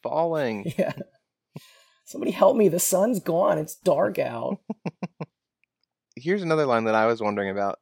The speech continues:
Speaker 1: So the line is, "The notes are old, they bend, they fold." Do you think they mean musical notes, or going off of the idea of a paper heart, like, notes that you would pass in class, notes that you would send one another, like, little love notes?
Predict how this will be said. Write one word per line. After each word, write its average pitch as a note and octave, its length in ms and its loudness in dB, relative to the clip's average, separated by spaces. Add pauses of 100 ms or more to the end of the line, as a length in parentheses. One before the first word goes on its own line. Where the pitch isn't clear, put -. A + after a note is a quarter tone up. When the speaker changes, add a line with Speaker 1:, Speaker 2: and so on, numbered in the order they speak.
(140)
Speaker 1:
So A2+ 320 0 (160)
the A2+ 100 0
line A#2 260 4
is, A#2 260 -4
"The A#2 80 -2
notes A2 340 0
are A2+ 160 2
old, G#2 340 0
they G#2 120 2
bend, G#2 320 0
they G2 100 -2
fold." G2 420 -4 (560)
Do - 80 -8
you D3 80 0
think A3 240 -2
they F3+ 160 -2
mean C3 600 -2 (500)
musical B2 500 -2
notes, F3+ 400 -2 (120)
or A#2 240 4
going B2+ 340 0
off C3 200 0
of A#2 260 -4 (100)
the G#2+ 420 0
idea G#2+ 320 0
of G#2 80 0
a G2+ 60 -2
paper G#2 380 -4
heart, A2 400 4
like, F#2+ 320 -4 (360)
notes A#2+ 380 2
that A#2+ 100 -2
you A2+ 100 -2
would G#2 140 -2
pass G#2+ 300 0
in G2 100 -6
class, C#3+ 580 2
notes A2+ 260 -2
that A2 100 -8
you G#2 140 -4
would G2+ 140 -4
send B2 280 -2
one A#2+ 140 0
another, A#2 460 0
like, G2+ 240 -4 (180)
little A#2+ 260 0
love A2 200 4
notes? G2 580 -6